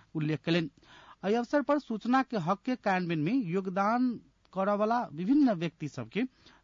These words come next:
नगद सहित सम्मान कयल गेल छल। सम्मानित भेनिहार में विनय कसजू सर्वोत्कृष्ट पुरस्कार, वरिष्ठ पत्रकार एवं सूचना हक के अभियंता तारानाथ दहाल के प्रदान कयल गेल। एहि पुरस्कार के राशि पचपन हजार टका प्रशंसा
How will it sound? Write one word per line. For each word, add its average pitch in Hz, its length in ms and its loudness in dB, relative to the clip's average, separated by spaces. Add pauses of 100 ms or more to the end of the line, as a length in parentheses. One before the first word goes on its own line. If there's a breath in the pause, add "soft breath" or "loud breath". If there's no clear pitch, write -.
नगद 214 320 0
सहित 202 280 -6 (120)
सम्मान 156 440 0
कयल 139 140 -4
गेल 135 160 -4
छल। 175 240 -4 (560 soft breath)
सम्मानित 214 420 0
भेनिहार 185 420 0
में 202 180 0
विनय 196 440 0 (140)
कसजू 190 420 -4
सर्वोत्कृष्ट 202 720 -4
पुरस्कार, 165 580 -2
वरिष्ठ 185 420 -6
पत्रकार 180 600 -4
एवं 175 240 -6
सूचना 220 580 -2 (300)
हक 226 100 -2 (100)
के 202 60 -4
अभियंता 180 580 0 (420 soft breath)
तारानाथ 196 440 0
दहाल 151 360 -4
के 160 120 -10
प्रदान 147 360 -2
कयल 147 220 0
गेल। 160 180 0 (480 loud breath)
एहि 156 100 0
पुरस्कार 160 560 -4
के 147 160 -6
राशि 185 360 -2 (100)
पचपन 190 360 -4
हजार 151 320 -2
टका 175 380 -2
प्रशंसा 165 560 -4